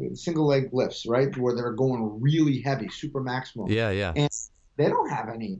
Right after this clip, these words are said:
Speaker 1: th-, he's getting great results.
Speaker 2: Mm-hmm.
Speaker 1: But they're also doing a lot of other stuff, some, you know, some contralateral stuff, the brain stimulation stuff, you know, R P R. So I think when you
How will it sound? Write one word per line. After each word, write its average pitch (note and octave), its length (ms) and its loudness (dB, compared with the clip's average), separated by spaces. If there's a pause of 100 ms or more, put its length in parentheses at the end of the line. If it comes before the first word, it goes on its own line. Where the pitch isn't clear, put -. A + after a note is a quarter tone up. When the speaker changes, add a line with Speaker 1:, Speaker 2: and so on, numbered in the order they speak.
(120)
Speaker 1:
th-, C3 160 -4
he's D3 260 0
getting A2 280 0
great D3 320 0
results. G#2+ 380 -2
Speaker 2:
Mm-hmm. A2 100 -2 (340)
Speaker 1:
But C4+ 140 -6 (400)
they're F#3 240 4
also F#3 380 0
doing E3+ 300 0
a D3 80 0
lot C#3 240 2
of D3+ 100 -4
other D3 200 -2
stuff, D#3 380 -4
some, A2 260 -12 (220)
you B2+ 80 -10
know, A2 100 -6
some - 200 -12
contralateral D3 680 0
stuff, D3+ 320 -2
the A#2+ 80 -4
brain C#3 340 0
stimulation C#3+ 580 -2
stuff, D3 380 0 (320)
you D3 120 -2
know, A2+ 240 -2 (180)
R D3 160 2
P C#3 160 -2
R. D3+ 360 0 (100)
So E3 180 0
I E3+ 120 4
think G3 400 -4 (640)
when D#3 300 -2
you F#3 280 -2